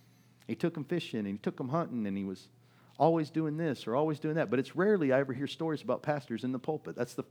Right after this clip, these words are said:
funniest thing to me. There seems to be a whole lot more ministry that happens outside of the little square here. God sends us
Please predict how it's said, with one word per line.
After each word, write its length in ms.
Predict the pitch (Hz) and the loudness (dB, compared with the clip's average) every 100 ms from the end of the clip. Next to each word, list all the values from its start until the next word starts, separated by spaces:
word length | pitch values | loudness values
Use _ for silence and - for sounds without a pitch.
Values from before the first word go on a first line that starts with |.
| - | -6
funniest 320 | 151 151 135 | -4 -2 -4
thing 180 | 160 151 | -6 -6
to 60 | 101 | -6
me. 160 | 82 - _ _ - - - | -8 -18 _ _ -20 -20 -2
There 80 | 147 | 0
seems 280 | 143 185 170 | 2 0 0
to 80 | 151 | 2
be 140 | 160 | 4
a 60 | 139 | 4
whole 260 | - 185 | 4 2
lot 180 | 180 160 | 4 2
more 120 | 147 | 2
ministry 380 | 143 165 139 123 | 0 0 -2 -2
that 100 | 117 | 0
happens 420 | 117 143 135 107 107 | 2 0 0 -4 0
outside 480 | 131 - - 131 | 0 0 -2 -2
of 120 | 123 98 | -2 -2
the 80 | |
little 320 | 107 117 107 98 | -2 -2 -2 -4
square 420 | - - 139 123 | -10 -8 -6 -6
here. 260 | 85 76 - _ _ - _ _ _ _ _ _ _ - _ _ _ - _ _ _ _ _ - _ - | -8 -14 -16 _ _ -20 _ _ _ _ _ _ _ -20 _ _ _ -20 _ _ _ _ _ -20 _ -4
God 220 | 135 143 | 2 2
sends 320 | - 139 131 | 0 -6 0
us 240 | 123 117 | 0 0